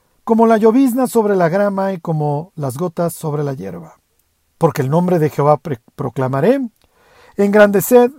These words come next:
a nuestro Dios. Él es la roca". Sí, no, <laughs> no, no es otro cuate, ¿ok? "Cuya obra es perfecta, porque todos sus caminos son rectitud.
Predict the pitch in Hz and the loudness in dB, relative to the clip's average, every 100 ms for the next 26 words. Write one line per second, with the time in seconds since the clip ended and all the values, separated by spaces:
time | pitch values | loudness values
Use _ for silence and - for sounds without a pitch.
0 | _ - 208 190 - 170 135 131 113 - | _ -8 -4 -2 -2 -2 -2 -2 -6 -12
1 | - - 165 175 160 180 156 170 214 - | -20 -6 -2 0 2 4 4 6 6 6
2 | 180 143 110 _ _ _ _ _ _ _ | 2 2 -2 _ _ _ _ _ _ _
3 | _ _ _ _ _ - 151 147 170 175 | _ _ _ _ _ -12 -8 -6 -6 -8
4 | 175 147 - - _ _ - 170 214 - | -6 -6 -8 -20 _ _ -10 -6 -4 -6
5 | _ _ _ - - - 202 190 165 170 | _ _ _ -20 -20 -8 0 0 0 -4
6 | - 160 - 139 123 143 143 - 190 214 | -4 -8 -8 -10 -10 -10 -10 -8 -8 -8
7 | _ _ _ _ _ _ _ _ - 190 | _ _ _ _ _ _ _ _ 0 4
8 | 190 208 240 240 - 196 143 165 143 - | 8 8 8 6 4 -2 -2 -2 -4 -4
9 | - 285 _ _ _ _ _ _ 160 151 | -10 -10 _ _ _ _ _ _ -2 -2
10 | 170 208 208 208 185 - 170 165 170 165 | -2 2 4 4 0 -4 -2 0 -2 -4
11 | 175 170 160 - 143 - 180 | -4 -4 -4 -6 -12 -10 -8